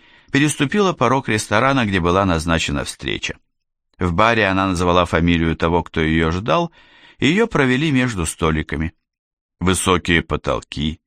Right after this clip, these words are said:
витражи на окнах, стиль ар-деко. А главное — много простора. Где-то она читала, что это направление в архитектуре навеяно кают-компанией пассажирского судна.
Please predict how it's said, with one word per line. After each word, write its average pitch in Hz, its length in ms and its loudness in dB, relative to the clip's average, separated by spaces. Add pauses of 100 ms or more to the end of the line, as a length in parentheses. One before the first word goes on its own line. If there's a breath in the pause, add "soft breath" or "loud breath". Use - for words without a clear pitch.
(300)
витражи 107 680 0
на 95 200 2
окнах, 73 500 -4
стиль - 520 -2
ар-деко. 78 760 -2 (520 loud breath)
А - 120 0
главное — 190 480 0
много 135 360 0
простора. 62 600 -4 (680)
Где-то 101 440 2
она 95 160 2
читала, 92 440 2
что - 160 -4
это 85 200 0
направление 85 640 0
в 80 40 2
архитектуре 80 720 -2 (280 loud breath)
навеяно 143 520 0
кают-компанией 120 920 0
пассажирского 90 800 -2
судна. - 460 -10